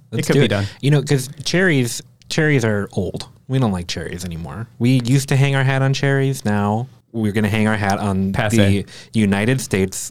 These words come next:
Speaker 1: longest continuous sidewalk.
Speaker 2: Oh, it wouldn't even be close to the longest.
Speaker 1: Really?
Speaker 2: No, I just said they got a twenty-seven mile off-road paved path. And
Speaker 1: I'm talking about connecting Sturgeon Bay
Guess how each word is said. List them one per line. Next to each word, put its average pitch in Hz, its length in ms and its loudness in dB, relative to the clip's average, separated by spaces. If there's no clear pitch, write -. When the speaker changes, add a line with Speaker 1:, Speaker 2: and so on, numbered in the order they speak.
Speaker 1:
longest 101 800 -2
continuous 98 640 -2
sidewalk. 123 560 -4
Speaker 2:
Oh, 98 180 0
it 127 80 2
wouldn't 135 260 4
even 110 180 2
be 98 120 0
close 190 400 0
to 131 60 0
the 107 80 4
longest. 92 400 -4
Speaker 1:
Really? 339 400 4
Speaker 2:
No, 302 180 -2
I 147 80 0
just 311 180 0
said 247 200 2
they 107 80 0
got 139 140 2
a 127 60 4
twenty-seven 160 480 2
mile 135 240 4
off-road 123 440 0
paved 131 260 -2
path. 143 260 -2
And 107 280 -2
Speaker 1:
I'm 175 160 2
talking 226 240 4
about 165 140 4
connecting 127 520 0
Sturgeon 165 480 2
Bay 107 400 2